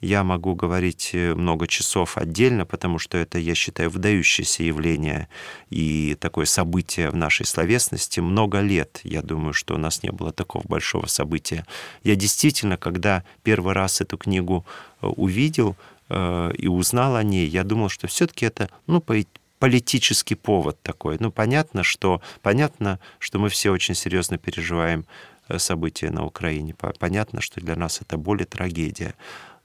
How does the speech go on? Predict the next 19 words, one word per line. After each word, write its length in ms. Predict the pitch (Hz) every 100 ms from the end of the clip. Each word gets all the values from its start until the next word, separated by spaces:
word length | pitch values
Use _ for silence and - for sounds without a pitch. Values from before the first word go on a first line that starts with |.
| _
А, 460 | 95 92 90 78 78 _ - _ _
но 300 | 123 92 92
когда 320 | - 92 92
я 120 | 101 95
увидел 320 | 90 90 90
тексты, 480 | - 131 - - 90
я, 340 | 90 90 92 - - _ _ -
я 200 | 95 90
понял, 480 | - 101 98 90 85
что 480 | - - 87 85 87 _ _ _ _ - - _
фраза, 640 | - - 95 82 82 78 87 _ _ _ _ _ _ _ 101
м, 560 | 90 85 82 82 82 - - -
о 100 | 87
том, 240 | 87 95 85
что 220 | - 92
русская 440 | 92 - - 87
поэзия, 720 | - 92 85 80 - 85 80 - - - _ -
э, 100 | -
возродилась, 920 | 87 87 101 87 90 82 76 - -